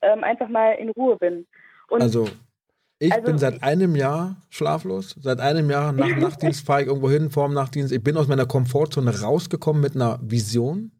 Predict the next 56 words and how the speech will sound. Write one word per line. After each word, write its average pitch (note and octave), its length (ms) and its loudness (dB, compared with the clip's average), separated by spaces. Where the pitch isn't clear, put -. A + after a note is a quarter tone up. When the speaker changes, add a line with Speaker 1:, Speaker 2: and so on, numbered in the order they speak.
Speaker 2:
Und, B2+ 520 2
ähm, A2 640 -2
kann B2+ 200 2
dazu B2+ 300 2
nur B2+ 160 4
jedem A#2 200 2
raten. B2 280 0
Es B2 80 2
ist B2+ 160 2
eine A#2+ 120 2
harte B2 240 -2
Zeit, E3 280 -4
es C#3 80 -2
ist A#2 60 -8
anstrengend. E3+ 640 -4
Aber B2+ 240 2
man B2 200 4
sieht E3+ 200 2
ja, F#3 160 0
also, B2+ 360 2
ich B2+ 80 -4
meine, C#3 140 2
ich C3+ 100 -2
hab's D3 140 0
bis, E3 320 -2
ich A2+ 120 -2
soll C3 120 2
jetzt B2+ 100 2
nicht B2 140 0
arrogant C3+ 300 0
klingen, B2+ 160 2
aber G#2+ 60 -2
ich G#2 40 -6
hab's - 80 -16
ja C#3 80 2
bis, F#3 300 -2
bis F3+ 200 0
zur F#3 120 2
Bundespressekonferenz C#3 920 0
geschafft C3+ 360 -2
und A#2+ 140 2
alle D3+ 240 2
haben D3+ 140 4
mich D3 180 -2
ausgelacht. C#3 560 0
"Ach, - 140 -4
Herr B2+ 80 0
Spahn, A2+ 300 -4
der B2+ 100 2
schreibt B2 260 -2
ja C3 60 0
nicht B2 120 0
mal B2+ 60 2
eine B2 120 2
E-Mail D3+ 240 0
zurück." C#3 340 -4